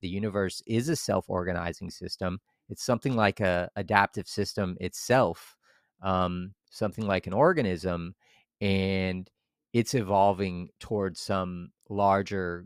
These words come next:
goal state, some larger, uh, what's called an attractor.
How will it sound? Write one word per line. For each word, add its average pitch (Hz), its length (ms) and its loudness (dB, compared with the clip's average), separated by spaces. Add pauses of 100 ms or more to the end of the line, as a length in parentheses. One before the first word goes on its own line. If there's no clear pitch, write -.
(100)
goal 95 280 0
state, 87 480 -4
some 90 320 -6
larger, 87 720 0
uh, 85 420 -6
what's 87 220 -8
called 90 280 0
an 90 120 -6
attractor. 87 720 -2